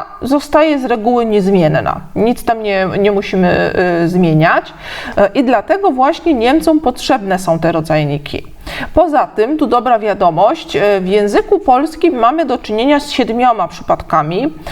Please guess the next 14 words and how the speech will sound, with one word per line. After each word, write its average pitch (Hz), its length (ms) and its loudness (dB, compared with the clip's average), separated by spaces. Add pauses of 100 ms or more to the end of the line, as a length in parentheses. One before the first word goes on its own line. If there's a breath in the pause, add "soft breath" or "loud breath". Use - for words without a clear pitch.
(260 loud breath)
natomiast 370 560 0
w 311 40 2
języku 302 400 2
niemieckim 233 680 0
mamy 254 260 2
przypadki 262 540 -4
tylko 233 320 -2
cztery, 175 540 -2 (420 loud breath)
a 453 180 0
tak 359 160 -2
naprawdę 254 500 0
używa 240 360 0
się 202 160 -2
trzech, - 540 -2